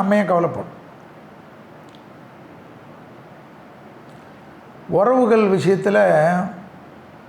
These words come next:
இப்ப நாட்டுல வந்து பிரச்சனை என்னன்னா, வேகம், வேகம், பொறாமை,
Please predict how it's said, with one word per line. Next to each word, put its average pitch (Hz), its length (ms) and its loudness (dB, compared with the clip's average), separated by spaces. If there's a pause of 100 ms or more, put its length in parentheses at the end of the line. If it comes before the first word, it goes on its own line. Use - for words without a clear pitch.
(580)
இப்ப 151 240 -6
நாட்டுல 190 420 0
வந்து 175 260 -2 (1900)
பிரச்சனை 160 440 -2
என்னன்னா, 156 340 -2 (2500)
வேகம், 165 400 0 (140)
வேகம், 160 360 -2 (1900)
பொறாமை, 165 480 0